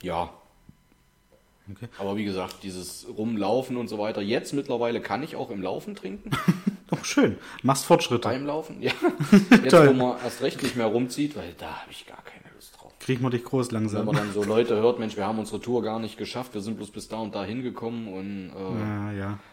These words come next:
Speaker 1: sind dann rumgedreht, weil es dann doch zu weit war.“ Gut,
Speaker 2: Ja.
Speaker 1: äh, ist halt schlechte Planung, was willst du machen? Aber ja.
Speaker 2: Okay, es soll bewölkt sein, bis maximal fünfzehn Grad.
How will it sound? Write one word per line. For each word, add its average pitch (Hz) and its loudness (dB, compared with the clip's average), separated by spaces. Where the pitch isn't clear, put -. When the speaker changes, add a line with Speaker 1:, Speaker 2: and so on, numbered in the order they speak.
Speaker 1:
sind 113 -6
dann 104 -4
rumgedreht, 113 -4
weil 101 0
es 101 -4
dann 104 -4
doch 120 -4
zu 101 -8
weit 120 0
war.“ 113 0
Gut, 107 -2
Speaker 2:
Ja. 110 0
Speaker 1:
äh, 90 -6
ist 101 -10
halt 95 -4
schlechte - -6
Planung, 104 -4
was 92 -10
willst 101 -8
du - -12
machen? 113 -10
Aber 92 -10
ja. 85 -16
Speaker 2:
Okay, 117 0
es 101 0
soll 120 4
bewölkt 127 2
sein, 139 4
bis - -2
maximal 120 0
fünfzehn 113 -4
Grad. 104 -6